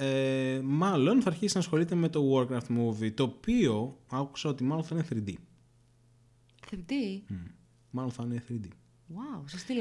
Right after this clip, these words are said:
Speaker 2: Avatar.
Speaker 1: Ε, ναι,
Speaker 2: Α,
Speaker 1: <laughs> σε στυλ
Speaker 2: καλή
Speaker 1: Avatar,
Speaker 2: φάση.
Speaker 1: γιατί το Avatar είναι three D. Το θέμα είναι ότι η εταιρεία παραγωγής, η Legendary Pictures, μου φαίνεται, σε μια περίεργη κίνηση που κάνανε πάλι αυτή τη βδομάδα, όλη αυτή τη βδομάδα γίνανε,
Speaker 2: Είδες.
Speaker 1: ε, ανέβασαν μια περίεργη έκδοση του site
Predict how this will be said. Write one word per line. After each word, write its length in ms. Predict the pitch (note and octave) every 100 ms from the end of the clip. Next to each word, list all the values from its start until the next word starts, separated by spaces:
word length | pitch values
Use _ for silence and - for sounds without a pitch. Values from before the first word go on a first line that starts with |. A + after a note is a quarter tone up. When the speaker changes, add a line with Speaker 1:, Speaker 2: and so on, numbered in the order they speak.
| F#3
Speaker 2:
Avatar. 280 | F3+ G3 F#3+ D3
Speaker 1:
Ε, 220 | A#2 A#2
ναι, 300 | A2+ G#2 F2 - A#2 - - E3
Speaker 2:
Α, 40 |
Speaker 1:
<laughs> 0 |
σε 120 | C3+
στυλ 200 | C3 D3+
Speaker 2:
καλή 140 | C#3+ B2
Speaker 1:
Avatar, 100 | A2
Speaker 2:
φάση. 80 |
Speaker 1:
γιατί 140 | A2+ A2+
το 140 | B2
Avatar 80 | B2+
είναι 140 | B2 A#2+
three 160 | A2 G#2+
D. 60 | F2+ - - - -
Το 100 | G#2+
θέμα 300 | D3 E3 D#3+
είναι 220 | F3 F3
ότι 680 | D#3 D#3+ C3 B2 A#2 A2 G#2+
η 80 | A2
εταιρεία 300 | A2 A2+ D3+
παραγωγής, 640 | F3+ D3 A#2+ A#2+ C3 -
η 440 | A#2+ A2 G#2 G2 F#2+
Legendary 380 | A2+ C3+ B2+ A#2+ A#2+
Pictures, 260 | B2 - -
μου 80 | G2
φαίνεται, 500 | F#2+ F#2 F2+ A#2+ C#3+ - - -
σε 500 | - - - A#2 A2 A2
μια 160 | D#3
περίεργη 380 | - D3+ G3 G3+
κίνηση 320 | - B2+ A#2
που 80 | A#2+
κάνανε 220 | B2 A2+
πάλι 240 | G#2+ D#3+ G3
αυτή 120 | C3+
τη 80 | A2
βδομάδα, 400 | G2+ G2+ G2 G2
όλη 140 | C#3+
αυτή 120 | E3+ D3
τη 40 |
βδομάδα 220 | C3 A2+ F2+
γίνανε, 200 | D#2+ - -
Speaker 2:
Είδες. 400 | F3+ E3 D3 -
Speaker 1:
ε, 560 | B2+ A#2 A#2 A2 A2 G#2 A2
ανέβασαν 480 | A2 C#3+ B3 A#3+ F#3
μια 160 | F#3 F#3
περίεργη 320 | D#3+ G#3+ F3+
έκδοση 240 | E3 D3+
του 80 | - -
site 380 | A2+ A2 C3+